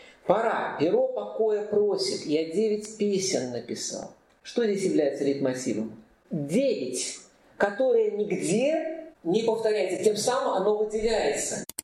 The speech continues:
Когда я говорю о музыкальности, я не имею в виду музыкальность, не уравниваю музыкальность и мелодичность. Не уравниваю музыкальность с, с тем, что вот с-, да, музыкальность классической музыки, да?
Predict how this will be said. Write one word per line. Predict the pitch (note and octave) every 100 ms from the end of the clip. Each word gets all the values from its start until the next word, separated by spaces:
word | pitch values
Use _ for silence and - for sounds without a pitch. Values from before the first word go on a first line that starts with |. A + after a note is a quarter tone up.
| - -
Когда | D3 D#3
я | F3
говорю | D#3 E3 D#3+
о |
музыкальности, | D3 D3 D#3 G#3 A3+ G#3+ -
я | C#3
не | C#3 D3
имею | G3+ E3
в |
виду | D#3+ D#3+ F3 F3 -
музыкальность, | C3 C3+ D3+ - E3+ F3 E3+ D#3+ - E3
не | D#3+
уравниваю | D#3+ F3 F3 D#3+
музыкальность | D#3 D#3+ D#3+ D#3 D3+
и | C#3
мелодичность. | C3+ C3+ A2+ - A2 - - -
Не | C#3 D#3
уравниваю | D#3+ G3 F#3+ F3 D#3+ D#3+
музыкальность | C#3+ D#3+ D#3 E3+ F#3+ F3 -
с, | - - - -
с |
тем, | F3 F3+
что | F3+ D#3+ C3+
вот | C3+
с-, | C3+ -
да, | C#3 C3+ C#3
музыкальность | C3 D3 D#3 E3 -
классической | - C3 C#3+ - - G#2+
музыки, | G#2 A#2+ - - -
да? | B2+